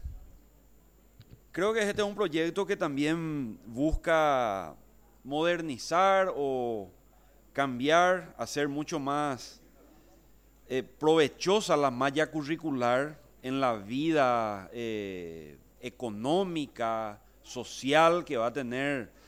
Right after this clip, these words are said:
ese estudiante el día de que culmine sus estudios.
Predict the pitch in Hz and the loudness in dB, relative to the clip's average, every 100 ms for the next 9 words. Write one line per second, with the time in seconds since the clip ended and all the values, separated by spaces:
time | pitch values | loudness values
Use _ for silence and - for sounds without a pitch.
0 | - - 123 147 147 - 143 123 135 151 | -12 -6 -2 -2 -2 -4 -4 0 0 0
1 | 165 143 127 127 - - - - 113 117 | -2 -4 -6 -10 -20 -20 -20 -10 -6 -2
2 | 123 135 147 143 131 127 135 131 156 143 | 0 0 0 -2 -4 -4 -6 -4 -2 -2
3 | 120 127 131 156 - | -4 -4 -4 -4 -8